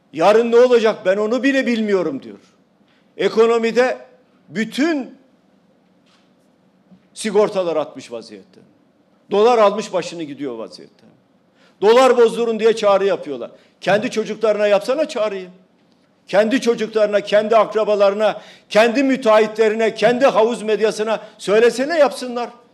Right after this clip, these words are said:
Dolarlarını bozdursunlar. Onlar dolarlarını istif ediyorlar. Vatandaşa da dolarını bozdur. Sanki vatandaşın ceplerinde dolar var da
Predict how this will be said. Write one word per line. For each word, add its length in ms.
Dolarlarını 580
bozdursunlar. 600
Onlar 400
dolarlarını 560
istif 300
ediyorlar. 420
Vatandaşa 580
da 160
dolarını 420
bozdur. 280
Sanki 360
vatandaşın 580
ceplerinde 640
dolar 280
var 220
da 160